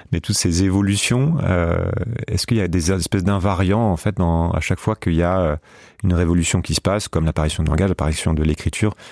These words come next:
des choses qu'on voit émerger dans le monde ou, ou d-, dans l'histoire, qui peuvent nous permettre de comprendre ce qui joue aussi aujourd'hui ?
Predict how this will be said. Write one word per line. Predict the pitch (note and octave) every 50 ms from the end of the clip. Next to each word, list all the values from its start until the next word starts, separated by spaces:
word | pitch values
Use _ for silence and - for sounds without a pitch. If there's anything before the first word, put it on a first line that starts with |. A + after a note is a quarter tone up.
| - - - - - _ _ _
des | - D#2+
choses | D2+ - G#2 -
qu'on | - F#2
voit | D#2+ E2+ F2
émerger | F2+ F#2 F#2 F#2+ F2+ G2 G2
dans | F2+ F#2+
le | F2+ F2
monde | F2+ F#2+ G#2 A#2 B2+ A2+
ou, | F#2 E2 D#2+ D#2+ D#2+ E2+ G#2 G#2+
ou | F2 E2
d-, | D2+ - - D2+ D#2+ E2 E2 - - -
dans | - - E2 E2+
l'histoire, | E2 E2+ E2 - - - F#2 F#2+ F#2 - - _ _ _ _ _ _ _ - A#2 G#2+ F2+ - -
qui | - - F2+ D#2
peuvent | - - F2+ F2+ F2 D#2+ E2 D#2
nous | D#2 E2
permettre | - F#2+ F2 G2 G#2 F#2
de | E2+
comprendre | - - E2+ D#2 F#2+ F#2
ce | -
qui | - F2+
joue | D#2 F2+
aussi | F#2 E2 - -
aujourd'hui ? | F2+ D#2+ E2 D#2+ D#2+ E2